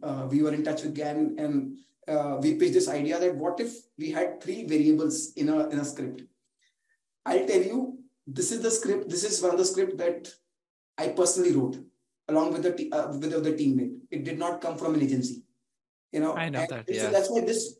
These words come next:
Speaker 1: is so special for me. And
Speaker 2: Yeah.
Speaker 1: we, we internally wrote this script for, in just three days, where fifteen of us brainstormed for three hours every day for three days, and we had the script by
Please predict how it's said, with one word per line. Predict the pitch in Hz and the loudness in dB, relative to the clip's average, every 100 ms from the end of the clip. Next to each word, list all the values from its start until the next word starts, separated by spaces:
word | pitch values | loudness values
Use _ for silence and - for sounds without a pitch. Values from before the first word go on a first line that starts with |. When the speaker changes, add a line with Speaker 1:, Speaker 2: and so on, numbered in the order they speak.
| - | -6
Speaker 1:
is | 185 - - | -4 -4 -2
so | 233 | 0
special | 226 185 180 | 0 2 2
for | 180 165 | 2 4
me. | 156 - - - _ 160 | 4 4 -2 -14 _ -2
And | 185 190 | -2 0
Speaker 2:
Yeah. | 180 | -4
Speaker 1:
we, | 190 147 - | -4 -6 -10
we | 180 202 - - _ 180 | -8 -8 -12 -20 _ 4
internally | 180 196 220 233 240 254 - - | 6 6 4 4 4 4 4 2
wrote | 151 185 - 190 | 2 4 4 0
this | 190 - | 0 0
script | 151 151 151 - _ _ _ _ - | -2 -4 -6 -18 _ _ _ _ -4
for, | 185 190 - - | -2 -2 -10 -10
in | 214 202 | -6 -2
just | 233 - 180 | -2 -4 -4
three | 190 190 | -2 0
days, | 143 156 - - _ _ _ - | 0 0 -4 -14 _ _ _ -6
where | 151 175 - - - | 0 0 0 -16 0
fifteen | 185 185 277 262 | 0 2 4 4
of | 220 - | 4 0
us | 147 147 | -4 -6
brainstormed | 160 175 190 185 185 196 - - | -2 0 -2 0 -2 -2 -6 -4
for | 190 190 | -2 -2
three | - 180 - | 0 -2 0
hours | 156 156 175 - - | 0 2 2 -2 -2
every | 143 170 190 | 0 0 0
day | 160 170 | 0 -2
for | 165 | -4
three | 151 156 | 0 4
days, | 143 139 - | 4 4 0
and | - 151 | -2 -2
we | 156 | 0
had | 151 139 | 0 0
the | 151 | -2
script | - 151 - | -2 -4 -4
by | 131 131 | -4 -4